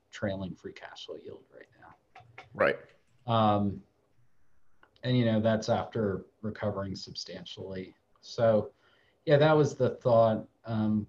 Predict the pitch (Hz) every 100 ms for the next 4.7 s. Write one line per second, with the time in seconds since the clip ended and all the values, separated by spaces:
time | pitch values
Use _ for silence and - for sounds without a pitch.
0 | - 127 117 - - 127 113 107 - _
1 | _ _ _ _ _ 156 170 160 139 135
2 | 135 123 107 127 117 110 110 104 - _
3 | _ 113 110 107 107 _ _ _ _ _
4 | _ _ 113 110 104 101